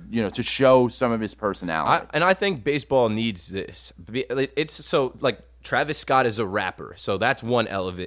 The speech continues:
Speaker 2: element of it. It's
Speaker 1: I knew
Speaker 2: it's
Speaker 1: that.
Speaker 2: a,
Speaker 1: I knew
Speaker 2: it's
Speaker 1: that.
Speaker 2: a rapper Air Jordan shoe, but then it's also taken the high fashion, you know, the fashion world and putting 'em on the baseball diamond,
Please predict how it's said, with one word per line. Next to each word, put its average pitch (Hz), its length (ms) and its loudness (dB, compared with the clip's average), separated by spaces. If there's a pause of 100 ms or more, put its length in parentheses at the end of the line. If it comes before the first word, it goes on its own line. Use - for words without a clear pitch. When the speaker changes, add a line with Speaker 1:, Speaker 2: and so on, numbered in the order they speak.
Speaker 2:
element 104 360 0
of 90 140 -4
it. 90 120 -8
It's - 240 -8
Speaker 1:
I 127 100 4
knew 143 200 4
Speaker 2:
it's 101 140 4
Speaker 1:
that. 113 80 2
Speaker 2:
a, 107 140 2
Speaker 1:
I 101 80 2
knew 113 140 2
Speaker 2:
it's 104 160 2
Speaker 1:
that. 80 40 4
Speaker 2:
a 113 60 2
rapper 127 760 2 (400)
Air 120 200 2
Jordan 107 400 2
shoe, 92 280 -4
but 101 140 -6
then 135 120 0
it's 139 140 -4
also 160 360 0
taken 123 460 -6 (300)
the 113 120 0
high 120 240 0
fashion, 131 680 0 (420)
you 101 160 -6
know, 110 140 0
the 107 100 -2
fashion 135 460 0
world 113 300 4
and 104 120 -6
putting 123 220 0
'em 110 140 -2
on 107 160 0
the 98 80 -4
baseball 101 480 0
diamond, 104 500 -2